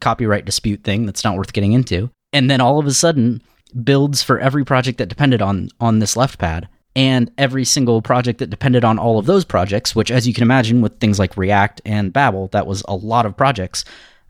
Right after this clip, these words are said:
Suddenly you couldn't N P M install anymore. And you, you just couldn't build any of these, any of these tool chains, because people, instead of implementing a very basic thing, just went out and added more cruft to their projects.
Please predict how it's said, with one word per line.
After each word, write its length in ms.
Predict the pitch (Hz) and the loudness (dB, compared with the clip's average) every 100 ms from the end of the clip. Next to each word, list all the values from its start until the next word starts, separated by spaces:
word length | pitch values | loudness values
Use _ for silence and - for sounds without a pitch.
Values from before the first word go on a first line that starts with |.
| _ _ | _ _
Suddenly 440 | - - 127 131 120 | -4 0 2 4 4
you 120 | 113 | 2
couldn't 260 | - 127 110 | 2 0 2
N 100 | 110 | 0
P 140 | 110 | 0
M 100 | 95 | 0
install 340 | 95 - 98 87 | -2 0 0 0
anymore. 400 | 80 78 120 - _ _ _ _ _ - | -4 -8 -10 -14 _ _ _ _ _ -4
And 120 | 120 | 0
you, 80 | 113 | 2
you 200 | 120 123 | 2 2
just 200 | 117 - | 0 -2
couldn't 420 | - 127 127 104 | -2 0 0 0
build 340 | 110 101 95 - | 0 0 -4 -2
any 240 | 131 123 | 2 2
of 80 | 107 | 2
these, 440 | 101 95 98 - - _ 131 | -2 -4 -4 -8 -12 _ 0
any 180 | 123 | 2
of 80 | 113 | 2
these 160 | 110 101 | 0 -2
tool 180 | 104 87 | -2 -4
chains, 360 | 62 73 - - _ _ _ _ - 123 | -6 -8 -12 -16 _ _ _ _ -10 -4
because 560 | 123 120 107 104 104 - - | 0 2 2 2 -2 -10 -6
people, 360 | 147 123 120 107 | -2 2 0 0
instead 300 | 113 - 113 | -2 0 0
of 240 | 98 - | 0 -4
implementing 560 | - 123 127 110 107 101 | -4 0 2 2 2 0
a 80 | 107 | 0
very 220 | 113 113 | 0 2
basic 320 | 101 101 - | 0 -2 -2
thing, 360 | - 113 95 92 - - _ _ _ 123 | -2 0 0 -4 -8 -20 _ _ _ -2
just 220 | 120 - | -2 0
went 140 | 117 | 2
out 260 | 107 107 - _ - | 4 2 -2 _ -8
and 140 | 101 90 | -4 0
added 300 | 104 101 98 | 2 2 2
more 180 | 95 87 | 2 0
cruft 520 | - 107 85 - - | 0 0 0 -2 -4
to 80 | 101 | -4
their 120 | 82 | -2
projects. 600 | - 76 - - - - | -4 -6 -10 -6 -6 -6